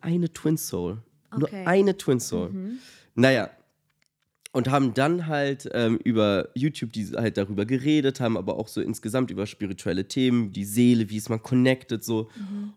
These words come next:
Speaker 1: Und haben dadurch immer mehr Follower gefunden, bis sie
Speaker 2: Mhm.
Speaker 1: dann zweitausendsiebzehn halt dieses Twin Flames Universe gegründet haben.
Speaker 2: Mhm.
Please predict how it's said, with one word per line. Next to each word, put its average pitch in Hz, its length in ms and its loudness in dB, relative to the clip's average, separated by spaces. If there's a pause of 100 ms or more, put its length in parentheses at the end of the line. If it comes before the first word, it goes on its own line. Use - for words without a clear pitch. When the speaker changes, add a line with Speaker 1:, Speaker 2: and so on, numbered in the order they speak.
(140)
Speaker 1:
Und 120 200 2
haben 120 180 2
dadurch 131 260 2
immer 131 180 -2
mehr 117 240 0
Follower 120 460 -2
gefunden, 85 640 -6
bis 208 240 -8
sie 120 60 0
Speaker 2:
Mhm. 110 40 0
Speaker 1:
dann 107 120 0
zweitausendsiebzehn 120 1000 -2 (440)
halt 107 400 2 (400)
dieses 110 280 -6
Twin 143 340 4
Flames 117 540 0
Universe 107 460 0
gegründet 87 500 -4
haben. 85 400 -4
Speaker 2:
Mhm. 220 460 -6